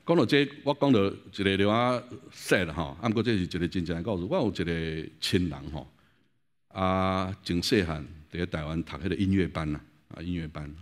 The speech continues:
啊，哇，真会弹琴。阮伫咧教会，哇，因爸爸为着伊吼，哇，这个帮人音乐班找上好的老师，哇，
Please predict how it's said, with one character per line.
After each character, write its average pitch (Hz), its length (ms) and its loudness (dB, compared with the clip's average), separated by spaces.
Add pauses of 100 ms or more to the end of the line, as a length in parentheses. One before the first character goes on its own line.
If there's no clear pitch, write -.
啊， 50 320 -12
哇， 95 240 -8
真 98 140 -4
会 78 140 -6
弹 73 240 -8
琴。 78 220 -10 (580)
阮 101 140 -2
伫 98 40 2
咧 95 120 4
教 95 180 2
会， 87 200 0
哇， 101 240 -2
因 101 60 4
爸 110 120 0
爸 90 160 -2
为 85 160 -2
着 78 140 -4
伊 85 200 -4
吼， 85 140 -4 (140)
哇， 98 600 -8
这 - 80 -10
个 107 240 -4 (840)
帮 110 180 2
人 98 160 4
音 117 180 6
乐 110 160 4
班 107 400 2
找 92 240 2
上 92 280 0
好 139 160 2
的 95 80 4
老 85 200 -2
师， - 220 -4 (280)
哇， 58 520 -10